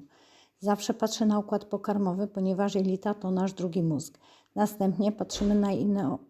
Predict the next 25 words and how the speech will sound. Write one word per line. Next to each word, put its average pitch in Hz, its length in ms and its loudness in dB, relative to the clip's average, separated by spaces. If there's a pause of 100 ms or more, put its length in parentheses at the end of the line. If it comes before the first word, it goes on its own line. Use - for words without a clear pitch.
(140)
układy, 175 600 -2 (400)
zwłaszcza 208 420 0
te, 208 200 0
które 214 340 2
czujemy, 202 420 2
że 196 140 0
sprawiają 185 500 0
nam 180 220 0
problemy. 151 600 0 (960)
Mamy 220 220 4
duże 226 280 4
możliwości, 208 920 2 (580)
w - 100 -20
tym 175 320 2
układ 233 360 4
pokarmowy, 185 800 0 (480)
a 190 120 2
w 202 80 0
nim 214 180 6
takie 208 260 0
narządy 202 440 2
jak 170 260 0
żołądek, 185 680 2 (500)
wątroba, 196 680 2 (260)
jelito. 196 580 4